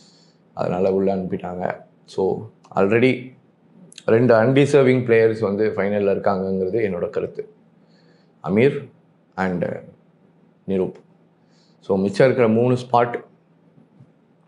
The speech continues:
அது வந்து தா-, தாமரை செல்விக்கு வாய்ப்பு இருக்கான்னு தெரியல. அஹ், ராஜு, பிரியங்கா, அமீர், நிரூப் நாலு பேரும் திபு திபுன்னு போய் நின்னுட்டாங்க. அங்க அஞ்சாவது இடம்னு ஒண்ணு இருந்துச்சு அப்படின்னா,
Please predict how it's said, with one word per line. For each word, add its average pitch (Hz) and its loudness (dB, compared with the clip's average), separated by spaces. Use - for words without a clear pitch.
அது 95 -6
வந்து 90 -4
தா-, 104 0
தாமரை 117 4
செல்விக்கு 101 0
வாய்ப்பு 101 0
இருக்கான்னு 95 -4
தெரியல. 95 0
அஹ், 92 0
ராஜு, 117 2
பிரியங்கா, 104 0
அமீர், 104 2
நிரூப் 101 -2
நாலு 101 0
பேரும் 123 2
திபு - -6
திபுன்னு 120 2
போய் 110 2
நின்னுட்டாங்க. 107 -2
அங்க 95 -4
அஞ்சாவது 120 4
இடம்னு 117 4
ஒண்ணு 104 2
இருந்துச்சு 107 -4
அப்படின்னா, 101 -2